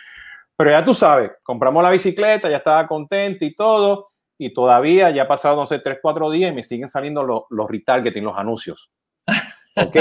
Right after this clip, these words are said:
Speaker 1: Y yo, y yo, y yo, "Facebook, ya compré la bicicleta", ¿no? En el teléfono, ¿no? ¿Entiendes? Entonces, ¿a qué voy? O sea, que tienen todos estos algoritmos, pero en ningún momento, ¿entiendes?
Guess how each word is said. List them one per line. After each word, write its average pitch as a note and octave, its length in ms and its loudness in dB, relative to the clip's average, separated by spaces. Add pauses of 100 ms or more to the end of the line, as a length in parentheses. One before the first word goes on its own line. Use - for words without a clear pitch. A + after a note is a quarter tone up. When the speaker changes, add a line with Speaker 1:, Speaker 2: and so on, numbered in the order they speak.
(220)
Speaker 1:
Y C3 120 -8
yo, D#3 300 2
y C3 120 -4
yo, D3+ 340 2
y B2+ 100 0
yo, C3 160 4
"Facebook, F3+ 420 4
ya B2 180 4
compré C3+ 300 0
la B2+ 140 6
bicicleta", A#2+ 640 -2
¿no? D3 220 -2
En C#3+ 80 -4
el G#2+ 100 -10
teléfono, A2 540 -6
¿no? E3+ 260 -2 (340)
¿Entiendes? - 500 -6
Entonces, E3+ 340 0 (360)
¿a - 140 0
qué A3 160 4
voy? F3 240 4
O G#2+ 160 -14
sea, C#3 180 -4
que D3 80 -6
tienen F#3+ 220 -4
todos - 120 0
estos A#3+ 120 2
algoritmos, G#3+ 680 2
pero D#3+ 160 -2
en D#3 80 -8
ningún G#3 280 -6
momento, D#4 840 -6 (460)
¿entiendes? C#3+ 640 -6